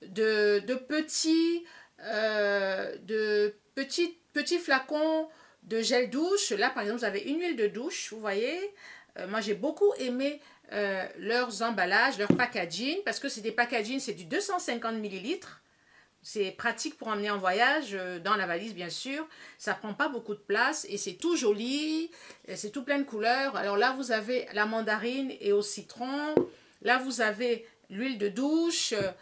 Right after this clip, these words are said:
Là, vous avez, euh, la vanille, lait de douche à la vanille. Euh, là, vous avez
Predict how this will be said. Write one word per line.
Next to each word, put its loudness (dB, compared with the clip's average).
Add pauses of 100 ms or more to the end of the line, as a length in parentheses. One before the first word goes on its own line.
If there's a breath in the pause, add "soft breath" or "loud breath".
(280 loud breath)
Là, 2
vous -4
avez, -2 (140)
euh, -10 (160)
la 4
vanille, 2
lait 4
de -4
douche -4 (100)
à 4
la 4
vanille. 2 (500 loud breath)
Euh, -2
là, 0
vous -2
avez 0